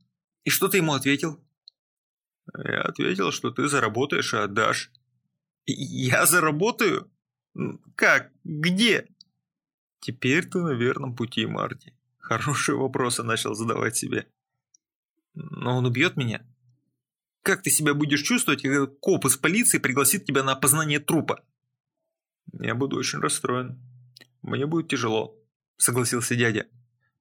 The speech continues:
«Постарайся меня не расстроить, Марти. Я очень не молод». Он взял трубку, деловито набил ее табаком, а затем снова углубился в книжку, выпуская кольца дыма. «Э, правильно ли я понял, —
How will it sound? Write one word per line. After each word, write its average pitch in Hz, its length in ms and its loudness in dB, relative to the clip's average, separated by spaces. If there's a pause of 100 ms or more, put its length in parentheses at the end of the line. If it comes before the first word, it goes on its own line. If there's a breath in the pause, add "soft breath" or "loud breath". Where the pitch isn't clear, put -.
«Постарайся - 540 0
меня 127 160 -4
не 127 140 -2
расстроить, 117 540 -2
Марти. - 520 -4 (480)
Я 113 180 -2
очень 120 340 -4
не 120 80 -4
молод». 113 420 -4 (920)
Он 131 160 -2
взял 117 260 -2
трубку, 190 340 -2
деловито 123 380 0
набил 117 280 0
ее 110 100 2
табаком, 180 500 -2 (380 loud breath)
а 131 80 -2
затем 127 300 2
снова 165 340 0
углубился 127 480 2
в 135 100 -8
книжку, 120 500 -4
выпуская 127 460 0
кольца 127 340 2
дыма. 113 380 -4 (1300)
«Э, - 100 -6 (180)
правильно 156 360 2
ли 123 100 2
я 113 120 0
понял, — 143 480 -2